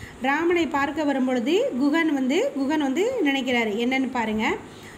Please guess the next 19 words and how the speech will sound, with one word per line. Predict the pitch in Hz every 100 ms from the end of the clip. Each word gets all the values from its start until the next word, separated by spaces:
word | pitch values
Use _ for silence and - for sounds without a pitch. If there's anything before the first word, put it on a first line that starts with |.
| -
"ஆல | 214 254 320 359 370
நெடுந்திரை | 294 254 320 330 349 339 302
ஆறு | 247 262 311 311
கடந்து | 254 233 269 285 277 359
இவர் | 311 262 247
போவாரோ, | 254 285 277 247 214 220 262 415 - - - -
ஆல | 240 277 330 339 359
நெடுந்திரை | 285 269 320 320 294 277 311 311
ஆறு | 262 294 302
கடந்து | 254 269 294 330 311
இவர் | 311 302 240
போவாரோ" | 262 269 269 254 247
அப்படின்னா, | 233 226 220 349 - - -
ஆழமான | 208 254 285 311 302 320 359 359
அந்த | 294 254
கங்கை | 247 262 320
ஆற்றை | 311 277 269 269 254
வந்து | 240 233 220
கடந்து | 214 233 262 269 359